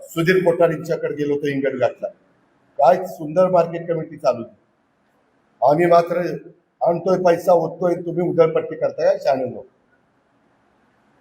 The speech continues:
कोणाला यायचं नाही. भुसार, फळे, भाज-, पालेभाज्या व पेट्रोल पंप यातून मिळणाऱ्या सेसमधून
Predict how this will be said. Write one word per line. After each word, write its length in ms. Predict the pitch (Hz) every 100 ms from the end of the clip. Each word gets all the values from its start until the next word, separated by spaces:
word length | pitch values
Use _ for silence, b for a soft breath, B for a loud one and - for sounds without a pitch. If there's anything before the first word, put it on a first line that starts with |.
| _ _ _ _ _
कोणाला 280 | 135 151 165
यायचं 400 | 160 160 156 160
नाही. 180 | 151 135 - - - _ _ _ _ _ _ _ _ _ _ _ _ _ _ _ _ _ _ -
भुसार, 380 | 127 131 160 165 -
फळे, 220 | 151 160
भाज-, 380 | 139 127 127 123
पालेभाज्या 580 | - 135 151 143 147 160
व 220 | 151 151
पेट्रोल 300 | 156 - 151
पंप 260 | 147 156 156
यातून 360 | 143 143 151
मिळणाऱ्या 460 | 147 147 147 151 147
सेसमधून 680 | 151 147 147 143 135 -